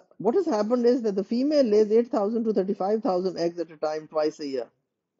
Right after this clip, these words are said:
The eggs hatch in forty-eight to seventy-eight or seventy-two hours, and sexual maturity by eighteen months, and lifespan around five years. Now, what they actually do is they take, they squirt a poison from their glands on the shoulder when threatened,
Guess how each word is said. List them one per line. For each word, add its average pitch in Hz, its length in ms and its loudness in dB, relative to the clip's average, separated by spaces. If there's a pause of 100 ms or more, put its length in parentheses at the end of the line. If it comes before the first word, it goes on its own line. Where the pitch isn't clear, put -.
(200)
The - 140 -10
eggs 226 240 4
hatch 202 300 4
in 196 140 4
forty-eight 175 420 4
to 180 100 0
seventy-eight 156 560 0
or 127 160 -6
seventy-two 147 540 -2
hours, 147 260 -2
and 165 180 0
sexual 190 340 0
maturity 170 500 2
by 156 140 2
eighteen 165 360 0
months, 147 240 -6
and 147 160 0
lifespan 156 560 0
around 139 260 -6
five 143 280 2
years. 123 220 -10 (1400)
Now, 202 140 6
what 196 280 4
they 415 100 6
actually 285 360 6
do 233 280 6
is 208 180 6
they 208 140 6
take, 208 380 2
they 196 140 6
squirt 233 400 2
a 320 40 4
poison 226 500 2
from 180 180 0
their 175 100 2
glands 165 340 -4
on 175 80 -4
the 170 80 -2
shoulder 170 380 0
when 156 160 -4
threatened, 139 440 -8